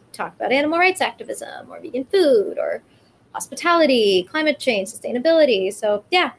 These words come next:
I love, uh, participating in all these conversations, and it's a great place to network. It's how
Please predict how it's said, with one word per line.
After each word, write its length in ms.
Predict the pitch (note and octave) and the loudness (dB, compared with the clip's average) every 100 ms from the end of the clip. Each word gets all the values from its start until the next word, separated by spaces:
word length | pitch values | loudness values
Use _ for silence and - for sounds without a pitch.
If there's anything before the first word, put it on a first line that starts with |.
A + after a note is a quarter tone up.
| - | -6
I 180 | A#3 A3+ | -2 -2
love, 260 | A3 A3+ A3 _ | 0 -2 -4 _
uh, 200 | - A3 | -6 -6
participating 680 | G#3+ A#3 A3 A3 - G#3+ G#3+ | -6 -8 -10 -14 -8 -6 -6
in 220 | G#3 G3+ G#3 | -8 -8 -8
all 140 | G#3 | -6
these 200 | G#3 G#3 | -6 -8
conversations, 800 | - G3+ - F4 F4 - E4 D#4+ | -12 -10 -6 -2 -2 -2 -6 -4
and 100 | D4+ C#4 | -2 -2
it's 120 | C#4 | 0
a 40 | |
great 360 | B3 - C4+ B3 | -2 2 0 2
place 200 | - A#3+ | 0 0
to 80 | - | 0
network. 440 | A#3 A#3 A#3 A#3+ A#3 | -2 0 0 0 0
It's 140 | A3 | -4
how 340 | A3 G#3 G#3 | -2 -2 -2